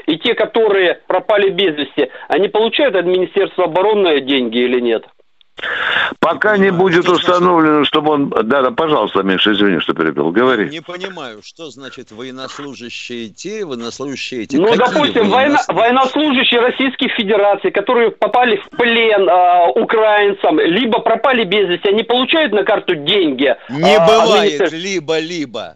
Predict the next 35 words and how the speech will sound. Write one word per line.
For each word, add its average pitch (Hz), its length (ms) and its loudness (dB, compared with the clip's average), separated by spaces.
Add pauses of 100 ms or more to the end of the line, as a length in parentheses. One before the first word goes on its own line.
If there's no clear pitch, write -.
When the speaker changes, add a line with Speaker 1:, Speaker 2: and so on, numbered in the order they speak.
(140)
Speaker 3:
Не 143 260 -12
бывает. 156 680 -6 (280)
Speaker 1:
Я - 60 0 (180)
Speaker 3:
Либо 262 100 0
Speaker 1:
просто, 285 240 4
Speaker 3:
пропал 202 160 4
Speaker 1:
это 240 220 2
как - 140 4
Speaker 3:
без 208 100 2
Speaker 1:
два 262 100 4
Speaker 3:
вести, 277 140 4
либо 240 60 4 (340)
Speaker 1:
варианта. 143 180 2
Speaker 3:
попал 156 300 -4
в - 200 -20
плен. 101 260 -10 (200)
Speaker 1:
В - 160 -4
плен, 254 300 2
Speaker 3:
Не 208 60 4
Speaker 1:
ладно, 247 220 4
Speaker 3:
надо 226 120 4
Speaker 1:
хорошо, 240 300 2
возьму 233 240 2
в 269 40 2
Speaker 3:
вариантов. 262 220 0
Speaker 1:
плен. 190 500 2 (280)
В, 143 200 -6 (100)
в - 160 -4
плен. 226 420 2
Они 220 200 2
Speaker 3:
Да. 226 100 -2
Speaker 1:
получают 247 480 2
деньги 175 340 0
или 180 240 2
нет 165 300 0